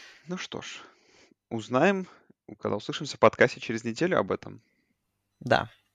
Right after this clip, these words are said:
Speaker 1: Так
Speaker 2: Так
Speaker 1: что
Speaker 2: что,
Speaker 1: всем
Speaker 2: да, слушайте, смотрите матчи, вс-, там, их очень много, очень хорошая неделя, в отличие, да, от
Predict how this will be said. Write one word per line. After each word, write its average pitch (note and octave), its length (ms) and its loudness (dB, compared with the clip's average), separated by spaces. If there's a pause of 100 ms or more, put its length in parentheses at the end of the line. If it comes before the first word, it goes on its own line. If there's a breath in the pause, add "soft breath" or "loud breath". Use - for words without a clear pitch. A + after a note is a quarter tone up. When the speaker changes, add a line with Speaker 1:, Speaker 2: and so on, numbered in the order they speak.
(920)
Speaker 1:
Так - 100 0
Speaker 2:
Так C3 100 -2
Speaker 1:
что - 0 -
Speaker 2:
что, C3+ 260 2
Speaker 1:
всем - 20 -2
Speaker 2:
да, C3+ 200 8
слушайте, D#3 1120 4
смотрите B2 500 0
матчи, C#3+ 1000 4 (120)
вс-, - 340 -6
там, A#2 260 -2
их D3 180 6
очень C3 240 6
много, E3 480 6
очень C#3 280 2
хорошая B2 460 2
неделя, E3+ 440 8
в E3 60 8
отличие, D3+ 360 2
да, C#3 180 12
от - 120 2